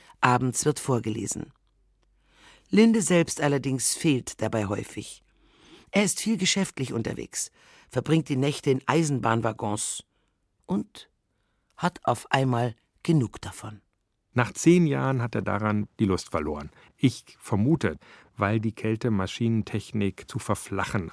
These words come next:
Speaker 2: drohte auch. Es war eine Hightech, als er begann, aber es wurde dann zu einer auch von vielen beherrschten Technik.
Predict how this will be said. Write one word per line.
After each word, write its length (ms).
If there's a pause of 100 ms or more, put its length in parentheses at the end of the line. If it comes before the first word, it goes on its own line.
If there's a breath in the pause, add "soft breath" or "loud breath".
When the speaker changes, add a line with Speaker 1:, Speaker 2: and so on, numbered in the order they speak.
(240)
Speaker 2:
drohte 600
auch. 240
Es 160
war 160
eine 240
Hightech, 460
als 180
er 60
begann, 500 (380 loud breath)
aber 260
es 140
wurde 260
dann 480
zu 220
einer 520
auch 100
von 300
vielen 540
beherrschten 520
Technik. 480